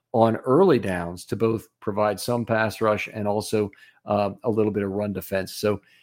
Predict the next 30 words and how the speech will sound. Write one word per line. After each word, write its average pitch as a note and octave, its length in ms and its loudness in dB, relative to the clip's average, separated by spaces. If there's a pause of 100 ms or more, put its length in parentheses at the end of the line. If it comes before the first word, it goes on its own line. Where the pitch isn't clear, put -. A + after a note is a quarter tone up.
(180)
uh, A#2 140 0
he B2+ 100 2
mentioned D3 340 -2
primarily, B2+ 720 2
you D2+ 180 -12
know, A#2 180 -8
effectively D3+ 400 -2
being A#2+ 200 -2
a - 20 -4
situational A2 640 -2
pass A2 300 0
rusher, F#2+ 240 -4
which G2 180 -6
the B2 60 -6
Ravens A#2+ 320 -2
do B2+ 120 -2
seem C3 200 -2
to B2+ 40 4
have A#2+ 100 4
a - 20 2
lot G#2+ 280 2
of G2+ 120 0
already F#2+ 600 -2
in G2 300 -8
terms G#2 340 -6
of F#2 80 -6
Ojabo A2+ 720 2 (420)
and G#2+ 140 -2
Tavius G2 420 0
Robinson. G2+ 640 0